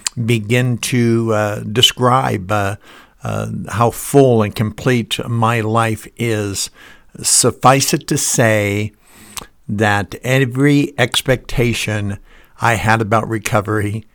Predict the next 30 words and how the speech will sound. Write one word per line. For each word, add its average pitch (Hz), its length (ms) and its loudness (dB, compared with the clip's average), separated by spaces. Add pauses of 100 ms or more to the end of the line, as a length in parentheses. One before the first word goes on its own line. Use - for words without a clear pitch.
(320)
has 120 260 2
been 107 440 -2 (420)
blown 117 520 2
out 117 140 0
of 113 80 -2
the 107 80 -2
water. 107 500 -6 (640)
Um, 104 540 -6 (960)
I, 113 580 0 (680)
I, 123 280 -2
I 120 140 -2
could 139 320 -2
not 131 300 0
have 117 320 0
asked 113 400 -2
for 107 440 -2 (380)
more. 98 540 -2 (520)
Um, 98 580 -6 (380)
even 123 320 0
though, 104 300 2
uh, 98 40 0
as 101 320 -4
many 110 220 0
of 101 100 -2
you 117 100 0
know, 110 140 0
my 113 160 0
middle 135 240 4
name 139 340 4
is, 107 240 -6